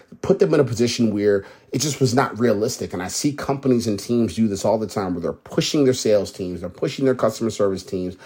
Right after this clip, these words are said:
that are on the ground floor too hard based off of the needs, the desires, the points of views of the consumer base. Both data points, both perspectives must be aligned. And in my humble opinion, I believe you have to go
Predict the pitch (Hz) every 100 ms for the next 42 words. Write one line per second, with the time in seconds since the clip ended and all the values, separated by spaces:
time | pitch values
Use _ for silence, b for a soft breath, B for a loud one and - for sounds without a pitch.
0 | B - 98 98 131 120 110 104 104 -
1 | 101 101 - 139 139 113 127 165 160 B
2 | B 123 123 123 110 110 85 90 101 120
3 | 135 135 117 B B 104 95 92 113 110
4 | 123 117 113 110 B B - 95 - 123
5 | - 98 90 123 131 - 107 101 110 101
6 | 90 113 95 82 82 - - - b b
7 | b _ - 156 170 - - 104 123 120
8 | - - 107 101 95 95 123 139 135 -
9 | B B _ _ - - 139 - - 120
10 | - 104 - 110 110 - 104 95 98 120
11 | 175 180 B B 113 113 127 151 160 143
12 | 110 95 85 80 101 82 82 - 113 101
13 | 101 98 101 101 - 82 95 90